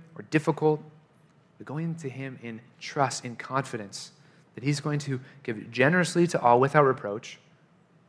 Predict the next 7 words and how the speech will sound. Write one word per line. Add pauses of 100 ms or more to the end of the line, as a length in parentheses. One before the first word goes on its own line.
(1700)
If
I (220)
ask
him
for
this
wisdom